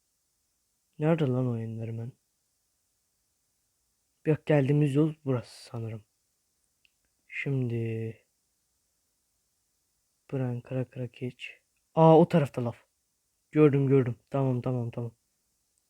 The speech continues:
Sanırım bu tarafta. Burada mı ya? Orada mı? Lan. Cık. Lan, her taraf karışık. Bura mı sanırım?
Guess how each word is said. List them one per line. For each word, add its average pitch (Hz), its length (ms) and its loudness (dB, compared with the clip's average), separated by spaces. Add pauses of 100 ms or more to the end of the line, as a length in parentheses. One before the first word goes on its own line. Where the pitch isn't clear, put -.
(260)
Sanırım 151 440 0
bu 139 80 -4
tarafta. - 460 -10 (1120)
Burada 156 260 2
mı 151 180 2
ya? 139 280 0 (260)
Orada 135 280 -8
mı? 135 120 -8 (240)
Lan. 131 240 -4 (600)
Cık. - 120 -18 (680)
Lan, 147 120 0
her 170 260 2
taraf 151 340 0
karışık. - 680 -4 (1300)
Bura 151 220 2
mı 127 140 -4
sanırım? 127 460 -10